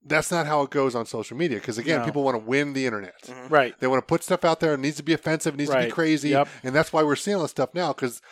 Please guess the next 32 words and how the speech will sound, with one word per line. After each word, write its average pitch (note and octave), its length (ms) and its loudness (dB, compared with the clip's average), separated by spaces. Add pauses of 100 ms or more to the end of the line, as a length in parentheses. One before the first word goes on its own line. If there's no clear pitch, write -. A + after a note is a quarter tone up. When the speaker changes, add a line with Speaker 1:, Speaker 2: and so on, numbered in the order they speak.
(160)
Speaker 1:
a B2 60 -6
lot D3+ 220 2
of, C#3 180 -18
a C3+ 60 -14
lot C3+ 160 2
of C3 80 -4
people D#3 260 -4
have A#2+ 80 -4
been B2 100 -2
oppressed C#3+ 480 -2
over, A#2 220 -2 (140)
like, A#2+ 120 -12
especially - 360 -8
about A2 240 -4
their G2+ 160 -6 (180)
thoughts A#2 280 -4
and G#2 80 -20
beliefs A#2 380 -4
and G#2+ 120 -14 (300)
who C3 120 -6
they A#2 160 2
wanna A2 440 -4
have A#2+ 140 -4
sex - 240 -6
with C3 160 -6
and A#2 60 -6
who A#2 60 -6
they're B2 80 0
attracted B2 400 -6
to. B2+ 200 -2
And A#2+ 140 -4 (220)
they, C3 80 -6